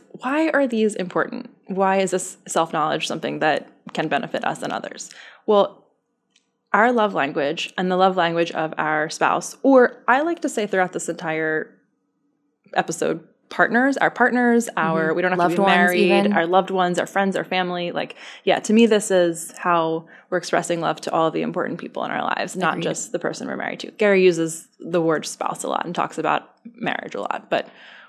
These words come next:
Speaker 1: we're gonna modernize that a
Speaker 2: Oh,
Speaker 1: bit
Speaker 2: yeah.
Speaker 1: here. <laughs> So your love language and the love language of your loved ones may be as different as Chinese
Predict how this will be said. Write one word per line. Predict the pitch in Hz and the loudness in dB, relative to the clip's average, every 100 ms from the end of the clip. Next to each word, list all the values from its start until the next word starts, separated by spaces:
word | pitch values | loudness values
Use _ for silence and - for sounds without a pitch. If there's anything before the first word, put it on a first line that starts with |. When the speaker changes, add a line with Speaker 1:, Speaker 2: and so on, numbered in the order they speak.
| _ | _
Speaker 1:
we're | - | -4
gonna | 185 170 | -2 0
modernize | 156 - 110 117 202 - | -2 -2 -4 -6 -8 -6
that | 196 226 - | -4 -4 -4
a | |
Speaker 2:
Oh, | 220 | -2
Speaker 1:
bit | 214 | -2
Speaker 2:
yeah. | 202 - - 214 | 0 0 -2 -4
Speaker 1:
here. | - 240 - 247 - 294 - | 2 4 4 -2 -4 -10 -8
<laughs> | 240 - | -12 0
So | 247 | 6
your | 233 349 | 8 8
love | 330 262 | 8 6
language | 240 226 226 220 | 6 6 4 4
and | 208 | 2
the | 202 | 4
love | 226 247 | 4 4
language | 233 214 202 | 2 0 0
of | 185 | 0
your | 185 180 180 180 - - | 2 4 2 -2 -16 0
loved | 226 233 | 4 4
ones | 190 175 185 - | 4 0 -2 -2
may | 196 196 | 2 2
be | 214 196 - | 0 -4 -2
as | 185 180 | 0 0
different | 165 - 294 302 - - | 2 0 2 0 0 0
as | 208 190 | 2 2
Chinese | - - 196 190 180 180 180 | -2 -2 0 0 0 -4 -8